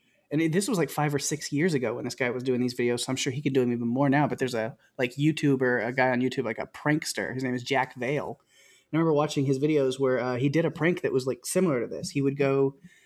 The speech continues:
to different busy public areas, like a park or a landmark or restaurants or whatever,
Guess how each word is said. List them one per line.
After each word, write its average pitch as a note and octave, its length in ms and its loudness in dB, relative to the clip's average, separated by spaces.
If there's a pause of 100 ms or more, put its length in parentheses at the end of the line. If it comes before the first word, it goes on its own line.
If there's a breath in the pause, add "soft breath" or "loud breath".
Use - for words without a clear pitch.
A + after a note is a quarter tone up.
(200 loud breath)
to C#3+ 200 2
different C#3 500 0
busy C#3 300 2
public C3+ 400 0
areas, C3 380 2
like B2 120 -4
a B2 40 -8
park C3 480 0
or A#2+ 60 -2
a B2 60 -2
landmark B2+ 580 2
or A#2 80 -4
restaurants B2+ 680 -2
or C3+ 80 -2
whatever, B2+ 460 -2